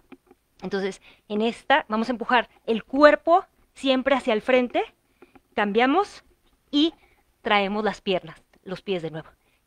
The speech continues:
Y para poder empujar hacia atrás, el cuerpo, los hombros hacia el frente, cambiamos y traemos de vuelta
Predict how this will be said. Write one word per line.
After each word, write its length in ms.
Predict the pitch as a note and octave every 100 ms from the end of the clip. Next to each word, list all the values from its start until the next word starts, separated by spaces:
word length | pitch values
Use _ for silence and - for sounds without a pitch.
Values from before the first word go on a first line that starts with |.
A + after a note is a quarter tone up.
| -
Y 140 | A3+
para 220 | B3+ A3
poder 240 | G3+ G3+ A#3
empujar 320 | A#3+ B3 C4
hacia 160 | D4
atrás, 280 | C4 C#4 D4+ -
el 180 | G#3 F#3
cuerpo, 720 | - D4 D4+ D#4 D#4 - B3
los 180 | G3
hombros 280 | C4+ C#4+ D#4
hacia 180 | D4 D4+
el 80 | D4
frente, 500 | D#4 D4+ C#4+ F#4 - _ _ _ _ _ _ -
cambiamos 680 | G3 G3+ A3+ C4 F#4+ - _ _ _ -
y 240 | D4+ D4+
traemos 440 | D4+ A#3+ A#3 A3+ G#3+
de 80 | F#3
vuelta 360 | F#3+ F#3 G3